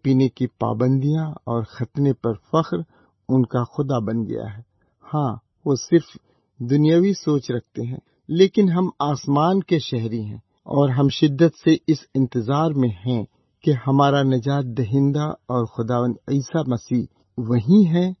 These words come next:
وہیں سے آئے۔ اس وقت وہ ہمارے پست حال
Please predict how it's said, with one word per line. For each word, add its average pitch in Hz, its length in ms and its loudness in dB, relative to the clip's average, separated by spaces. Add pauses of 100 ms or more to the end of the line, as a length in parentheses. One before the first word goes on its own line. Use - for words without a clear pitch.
(180)
وہیں 131 340 2 (140)
سے 135 100 4 (280)
آئے۔ 123 220 -2 (440)
اس 190 240 2
وقت 156 260 2 (300)
وہ 143 300 0
ہمارے 139 380 0 (140)
پست 131 280 -4
حال 151 360 -4